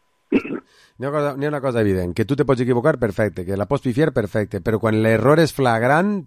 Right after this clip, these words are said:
tens que tindre un, com a mínim un toc d'atenció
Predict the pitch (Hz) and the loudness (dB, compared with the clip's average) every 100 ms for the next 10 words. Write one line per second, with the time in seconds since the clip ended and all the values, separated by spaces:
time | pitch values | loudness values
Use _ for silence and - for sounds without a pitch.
0 | - 131 - 175 165 117 113 113 - _ | -4 -4 -2 -2 0 0 0 -2 -6 _
1 | _ 120 104 151 196 156 156 147 127 123 | _ -2 0 2 0 0 0 2 0 -2
2 | 104 160 214 | -2 0 0